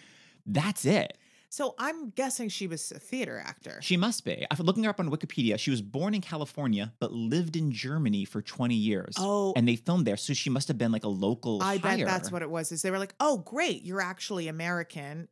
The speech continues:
Speaker 2: and
Speaker 1: Right.
Speaker 2: you sing, and you can be here."
Speaker 1: Yeah.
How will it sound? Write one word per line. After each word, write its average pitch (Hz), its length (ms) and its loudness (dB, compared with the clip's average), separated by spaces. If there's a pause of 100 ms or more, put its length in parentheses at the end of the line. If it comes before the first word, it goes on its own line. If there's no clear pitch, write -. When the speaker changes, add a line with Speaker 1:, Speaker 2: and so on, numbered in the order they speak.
(140)
Speaker 2:
and 107 80 0
Speaker 1:
Right. 117 180 4
Speaker 2:
you - 60 0
sing, 170 320 0
and 165 180 -6
you 160 60 -10
can 160 180 -8
be 151 160 -8
here." 143 540 -6
Speaker 1:
Yeah. 92 220 -4